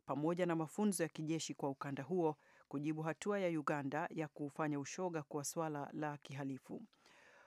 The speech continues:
Ofono Opondo aliambia idhaa ya Kiingereza kwa Afrika ya Sauti Amerika kwamba Uganda ni nchi huru na itaendelea kujiamulia mambo yake yenyewe. Opondo amesema serikali yake inapinga uamuzi wa Marekani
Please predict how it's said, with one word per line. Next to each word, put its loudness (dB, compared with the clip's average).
Ofono 4
Opondo 4
aliambia 0
idhaa 2
ya 0
Kiingereza 0
kwa -4
Afrika -2
ya -2
Sauti -4
Amerika -2
kwamba 0
Uganda 2
ni 2
nchi -2
huru 2
na 4
itaendelea 0
kujiamulia 0
mambo 0
yake -2
yenyewe. -2
Opondo 0
amesema 0
serikali -2
yake 0
inapinga 0
uamuzi 0
wa 4
Marekani 0